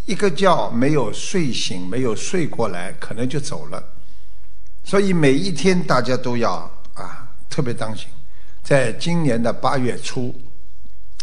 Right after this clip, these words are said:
美国的德州奥尔玛发生的大规模的枪击案，啊，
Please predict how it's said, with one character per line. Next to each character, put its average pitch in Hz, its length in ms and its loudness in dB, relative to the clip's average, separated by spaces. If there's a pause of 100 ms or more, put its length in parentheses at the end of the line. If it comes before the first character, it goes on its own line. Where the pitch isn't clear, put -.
(120)
美 127 200 4
国 135 160 4
的 160 120 2
德 135 260 2
州 143 300 2 (260)
奥 151 100 4
尔 143 200 4
玛 104 200 0
发 120 220 0
生 123 220 0
的 95 200 -2 (580)
大 120 220 4
规 143 220 2
模 113 180 2
的 104 140 -2
枪 110 300 -2
击 101 160 -2
案， 92 300 -2 (540)
啊， 90 240 -2